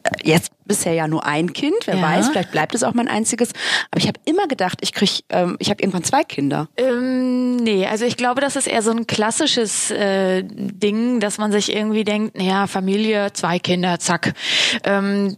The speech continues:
Speaker 2: das hab ich auch gehabt, den Gedanken, hab mich aber nach dem ersten da eigentlich total von gelöst, weil ich eben dann auch noch mal nach der Geburt gemerkt hab, „Ja, ich glaub, ich bin das tatsächlich nicht, dass, äh,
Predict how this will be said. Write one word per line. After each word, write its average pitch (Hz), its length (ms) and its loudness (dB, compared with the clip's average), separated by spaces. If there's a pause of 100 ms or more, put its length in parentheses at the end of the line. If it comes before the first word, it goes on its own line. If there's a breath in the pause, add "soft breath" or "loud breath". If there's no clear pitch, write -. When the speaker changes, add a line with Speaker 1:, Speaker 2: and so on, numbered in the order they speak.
Speaker 2:
das - 500 2 (440)
hab 214 180 2
ich 220 220 0
auch 220 160 0
gehabt, 294 300 -2
den 277 120 0
Gedanken, 277 480 -2 (460 loud breath)
hab 226 140 0
mich 240 200 0
aber 220 140 0
nach 220 160 0
dem 220 180 0
ersten 220 440 0
da 220 120 2
eigentlich 214 320 -2
total 202 440 0
von 220 220 -2
gelöst, 190 520 0
weil 196 140 0
ich 240 160 -2
eben 233 380 0
dann 220 220 0
auch 240 180 -2
noch 226 180 -2
mal 226 220 0
nach 208 280 0
der 254 140 -2
Geburt 226 460 -2
gemerkt 214 480 0
hab, 226 260 -2
„Ja, 208 240 0
ich - 220 -4
glaub, 208 240 2
ich 220 120 -6
bin 208 100 -4
das 208 140 2
tatsächlich 220 540 -2
nicht, 196 240 -2
dass, - 220 0
äh, 196 320 2